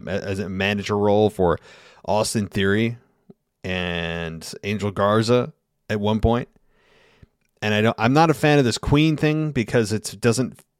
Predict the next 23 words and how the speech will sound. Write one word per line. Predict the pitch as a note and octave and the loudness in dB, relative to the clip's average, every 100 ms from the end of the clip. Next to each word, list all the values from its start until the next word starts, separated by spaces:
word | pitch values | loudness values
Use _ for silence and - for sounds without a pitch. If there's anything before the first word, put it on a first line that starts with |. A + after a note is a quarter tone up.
| - - - | -20 -20 -2
I | |
mean, | D#3 F3+ | 4 4
it's | F3 | 6
okay | F#3+ - E3 | 4 4 4
for | E3+ E3+ | 6 4
her, | D#3 E3+ | 2 4
but | C3+ | 2
it's | A#2 | 2
very | G2+ B2 B2+ | 2 4 6
one-dimensional, | A2 A2+ G2+ G2+ G#2 A#2 A#2 D#2+ | 4 2 0 -2 -2 -4 -2 -2
and | G2 | -2
I | |
know | G2+ G2+ | 0 -2
she's | - G2 | -4 -2
got | F#2 | -2
way | F#2+ | -2
more | G2+ G2+ | -2 0
to, | F#2+ F2 | 0 0
to | C#2 - | -2 -6
offer. | F2 F#2+ G#2+ G#2+ - _ _ _ _ _ _ _ _ | -4 -4 -2 -4 -6 _ _ _ _ _ _ _ _
As | - A#2+ - | -4 -4 -4
far | - - C#3+ D3+ D3 | -4 2 6 6 4
as | A#2+ B2 B2 A#2 G2+ - - | 2 2 4 2 0 -4 -6